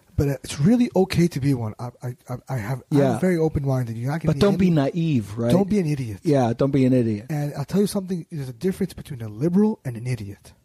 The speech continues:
Speaker 2: Right.
Speaker 1: And,
Speaker 2: <laughs> Is
Speaker 1: and you
Speaker 2: there one?
Speaker 1: <laughs> maybe, you know, yes, I
Speaker 2: No.
Speaker 1: think there is. Again, I, I'm very
Speaker 2: <laughs>
Speaker 1: open-minded.
Speaker 2: I'm just,
Speaker 1: I
Speaker 2: yeah.
Speaker 1: respect everybody. I don't care. Do what you wanna do. Do it, but don't bother me. Just do what you wanna do.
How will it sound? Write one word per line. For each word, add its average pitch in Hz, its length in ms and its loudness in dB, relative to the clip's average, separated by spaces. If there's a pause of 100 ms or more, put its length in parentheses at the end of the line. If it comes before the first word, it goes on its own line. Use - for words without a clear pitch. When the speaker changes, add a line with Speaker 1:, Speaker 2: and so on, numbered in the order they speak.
(140)
Speaker 2:
Right. 131 360 4 (400)
Speaker 1:
And, 135 240 -2 (100)
Speaker 2:
<laughs> - 60 -6
Is - 180 2
Speaker 1:
and 165 260 2
you 143 60 -2
Speaker 2:
there 160 140 6
one? 135 240 2 (200)
Speaker 1:
<laughs> - 220 -8
maybe, 254 400 0
you 226 100 -6
know, 226 300 -2
yes, 196 300 0
I 202 60 -4
Speaker 2:
No. 240 140 6
Speaker 1:
think 185 120 0
there 160 160 2
is. 143 260 -2
Again, 208 280 2
I, 196 80 -4 (100)
I'm 196 120 -2
very 262 200 0
Speaker 2:
<laughs> 233 60 4
Speaker 1:
open-minded. 190 360 2
Speaker 2:
I'm 151 80 6
just, 127 200 -2
Speaker 1:
I 170 140 -2
Speaker 2:
yeah. 160 120 -2
Speaker 1:
respect 165 460 -2
everybody. 160 600 -2
I 135 100 -10
don't 135 260 -14
care. 151 360 -2 (420)
Do 180 80 2
what 165 180 4
you 147 80 0
wanna 143 200 -2
do. 117 220 -6 (520)
Do 196 120 4
it, 196 160 -4
but - 120 -6
don't 160 260 0
bother 143 280 0
me. 120 200 -2
Just 117 180 -4
do 156 80 2
what 151 160 0
you 139 60 -4
wanna 131 260 -2
do. 110 160 -6